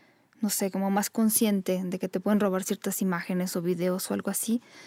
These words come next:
que antes. Y entonces hay esta, hay esta página web que ya les he platicado que se llama pantallasamigas punto net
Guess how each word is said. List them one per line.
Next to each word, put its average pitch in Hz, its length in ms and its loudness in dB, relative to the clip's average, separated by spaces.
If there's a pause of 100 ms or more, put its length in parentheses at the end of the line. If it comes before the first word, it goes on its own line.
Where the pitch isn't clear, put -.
(460)
que 269 120 8
antes. 269 500 6
Y - 20 8
entonces 220 460 4
hay 220 160 6
esta, 214 480 6
hay - 600 -2
esta 269 340 4
página 220 420 2
web 185 220 4
que 196 140 0
ya 185 120 0
les 185 180 -2
he 190 60 -2
platicado 190 420 0
que - 80 -8
se 208 100 -4
llama 208 120 0
pantallasamigas 180 840 -2
punto 180 440 -2
net 190 280 0